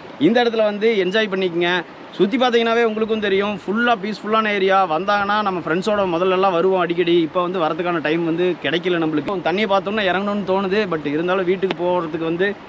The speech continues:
ஈர துணியோட போனா நல்லா இருக்காதுல்ல. அதனால இப்போத்துக்கு வேணாம். கண்டிப்பா இன்னொரு நாள் ஃப்ரெண்ட்ஸோட வந்து ஒரு பத்து பேர் வந்து இந்த இடத்துல என்ஜாய் பண்ணி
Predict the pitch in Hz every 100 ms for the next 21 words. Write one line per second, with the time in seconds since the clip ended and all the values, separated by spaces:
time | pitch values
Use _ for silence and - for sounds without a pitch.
0 | - - - - - - - - 180 196
1 | 190 190 202 180 185 170 180 180 170 165
2 | 190 139 - 131 147 160 135 175 175 156
3 | 160 175 185 - - 151 190 220 202 190
4 | 190 185 190 190 165 175 196 185 175 180
5 | 175 147 139 156 196 175 185 160 156 175
6 | 156 160 170 156 160